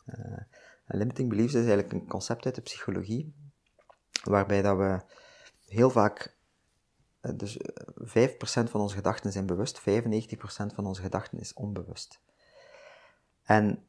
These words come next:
dus we kunnen heel goed rationaliseren, maar als we rationaliseren op die vijf procent,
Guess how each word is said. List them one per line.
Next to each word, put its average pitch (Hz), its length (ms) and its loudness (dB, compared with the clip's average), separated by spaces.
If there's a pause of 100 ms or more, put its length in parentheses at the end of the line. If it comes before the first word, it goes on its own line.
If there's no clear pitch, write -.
dus 110 260 2
we 107 140 8
kunnen 104 220 8
heel 127 280 10
goed 123 200 4
rationaliseren, 107 920 2 (520)
maar 101 500 -4
als - 260 -8
we 95 220 -4 (760)
rationaliseren 98 840 0
op 110 100 0
die 98 120 0
vijf 104 200 6
procent, 113 520 -4